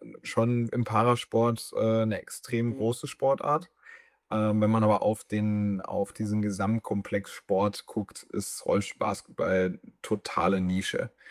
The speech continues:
Speaker 1: Ähm, und, äh, die allerwenigsten können davon leben.
Speaker 2: Mhm.
Speaker 1: Ähm, ich habe das Glück und, äh, ja, habe, genieße da, äh, Privileg, äh, dass, dass ich davon, äh, leben kann und dass ich das auch,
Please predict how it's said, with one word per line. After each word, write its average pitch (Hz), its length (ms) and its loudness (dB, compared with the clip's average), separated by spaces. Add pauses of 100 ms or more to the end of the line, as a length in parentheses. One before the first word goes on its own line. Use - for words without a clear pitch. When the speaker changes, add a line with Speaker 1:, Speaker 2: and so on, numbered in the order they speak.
(440)
Speaker 1:
Ähm, 90 380 0
und, 95 480 0
äh, 101 400 2
die - 260 -2
allerwenigsten 113 680 0
können 113 240 0
davon 110 340 -2
leben. 131 500 -2
Speaker 2:
Mhm. 127 180 -8
Speaker 1:
Ähm, 110 500 -2 (420)
ich - 280 -8 (160)
habe 98 300 -4
das - 240 -2
Glück 117 340 -2
und, 110 440 -2
äh, 104 540 0 (180)
ja, 101 220 -2 (440)
habe, 95 220 -8 (280)
genieße 113 420 -4
da, 110 1000 0
äh, 104 40 -6 (300)
Privileg, 110 680 -4 (560)
äh, 107 240 2
dass, - 420 -4
dass 117 200 -2
ich 131 100 -12
davon, 123 520 0
äh, 120 240 0
leben 117 340 0
kann 135 320 -4
und 110 140 -2
dass 107 160 -4
ich - 120 -16
das 110 240 -6
auch, - 400 -2